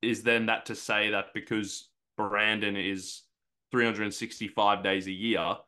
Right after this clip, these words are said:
you know, I mean, on paper, that should mean that, okay, he's actually more committed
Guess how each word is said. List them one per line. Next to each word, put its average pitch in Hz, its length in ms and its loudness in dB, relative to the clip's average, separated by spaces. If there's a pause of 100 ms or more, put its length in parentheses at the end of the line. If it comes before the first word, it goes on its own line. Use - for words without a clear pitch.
(920)
you 110 80 -6
know, 123 240 0 (460)
I - 40 -2
mean, 110 320 -2
on 101 160 2
paper, 143 340 0
that 107 200 0
should 104 200 -8
mean 104 180 -2
that, 101 160 -2
okay, 95 240 0
he's 113 360 -2
actually 107 340 -2
more 107 340 0
committed 90 640 -6